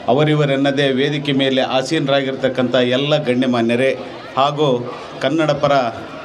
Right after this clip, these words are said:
ಹೋರಾಟ ಮಾಡುವ, ಕನ್ನಡ ಮನಸ್ಸುಗಳನ್ನು ಉಳ್ಳಿರ್ತಕ್ಕಂಥ ಕನ್ನಡ ಪರ ಸಂಘಟನೆಯ ಎಲ್ಲ ಪದಾಧಿಕಾರಿಗಳೇ, ನನ್ನ ಎಲ್ಲ ತಾಲೂಕು ಮಟ್ಟದ ಅಧಿಕಾರಿ ಮಿತ್ರರವರೇ, ಹಾಗೂ ಇವತ್ತು ಮುಖ್ಯವಾಗಿ ಈ ಕಾರ್ಯಕ್ರಮದ ಕಳಶಪ್ರಾಯವಾಗಿರ್ತಕ್ಕಂಥ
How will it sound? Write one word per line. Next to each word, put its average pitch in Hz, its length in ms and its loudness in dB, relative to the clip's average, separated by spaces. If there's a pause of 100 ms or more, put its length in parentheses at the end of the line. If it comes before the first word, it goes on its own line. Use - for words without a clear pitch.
(160)
ಹೋರಾಟ 147 300 2
ಮಾಡುವ, 135 400 2
ಕನ್ನಡ 139 340 0
ಮನಸ್ಸುಗಳನ್ನು 139 720 0
ಉಳ್ಳಿರ್ತಕ್ಕಂಥ 131 580 0
ಕನ್ನಡ 127 340 0
ಪರ 135 220 0
ಸಂಘಟನೆಯ 135 540 0 (380)
ಎಲ್ಲ 147 220 2
ಪದಾಧಿಕಾರಿಗಳೇ, 131 1080 0 (380)
ನನ್ನ 139 200 2
ಎಲ್ಲ 139 280 2
ತಾಲೂಕು 143 400 0
ಮಟ್ಟದ 135 400 2
ಅಧಿಕಾರಿ 143 480 0
ಮಿತ್ರರವರೇ, 127 680 2 (400)
ಹಾಗೂ 143 600 0 (360)
ಇವತ್ತು 143 580 2
ಮುಖ್ಯವಾಗಿ 143 640 0
ಈ 135 300 0
ಕಾರ್ಯಕ್ರಮದ 143 680 0
ಕಳಶಪ್ರಾಯವಾಗಿರ್ತಕ್ಕಂಥ 139 1400 0